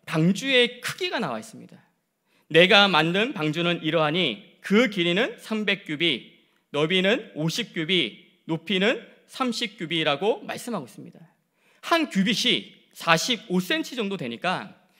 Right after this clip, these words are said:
방주의 크기는, 어, 길이가 한 백삼십오 미터, 폭은 이십이점오 미터,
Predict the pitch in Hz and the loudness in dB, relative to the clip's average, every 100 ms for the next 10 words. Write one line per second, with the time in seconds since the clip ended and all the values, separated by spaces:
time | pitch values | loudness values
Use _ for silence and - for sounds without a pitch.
0 | _ - 160 170 220 294 269 254 - 269 | _ -6 0 2 2 2 0 0 -2 0
1 | 208 247 104 - - _ _ - - - | 2 2 -2 -8 -20 _ _ -20 -10 -2
2 | 196 247 233 254 - - _ - 165 165 | 2 4 6 4 2 -14 _ -8 -4 -4
3 | 165 - 254 247 247 196 - 170 185 175 | -4 -4 -2 0 -2 -4 -2 0 0 -2
4 | 196 - - _ _ - 285 254 294 494 | -4 -4 -12 _ _ -4 -2 0 -2 -4
5 | - _ _ 202 196 240 190 - 208 180 | -16 _ _ -2 -2 -2 -6 0 0 0
6 | - 165 165 170 185 254 - | -4 -2 -2 0 0 0 -2